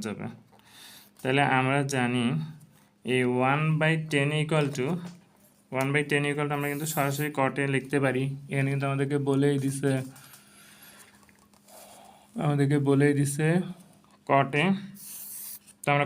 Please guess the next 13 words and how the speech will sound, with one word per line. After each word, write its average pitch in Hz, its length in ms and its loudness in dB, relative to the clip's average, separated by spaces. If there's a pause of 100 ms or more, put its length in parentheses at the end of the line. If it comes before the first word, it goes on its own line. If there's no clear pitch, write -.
কটে 143 260 4
মনে 143 140 0
হয় 143 160 -4
পেয়ে 143 260 4
গেলাম। 139 220 4 (1300)
তাহলে 135 380 0 (200)
এখানে 139 300 -2 (200)
লিখি 131 420 -2 (1700)
sec 131 260 0 (300)
A 135 40 2 (880)
divided 127 320 0
by 135 140 -2 (500)
টেন 123 200 0